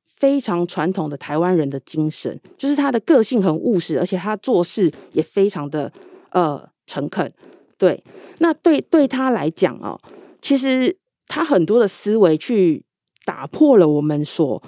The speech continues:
接触到的一些教科书上告诉我们的一些正规的，呃，方式。比如说像他会很坚持说离岛、偏乡，还有你在不同平台上面，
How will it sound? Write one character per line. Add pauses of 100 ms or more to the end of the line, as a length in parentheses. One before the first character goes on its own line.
接
触
到
的
一
些 (720)
教
科
书
上
告
诉
我
们
的
一
些 (800)
正
规
的， (480)
呃，
方
式。 (320)
比
如
说
像 (600)
他
会
很
坚
持
说 (260)
离
岛、 (240)
偏
乡， (420)
还
有 (280)
你
在
不
同
平
台
上
面，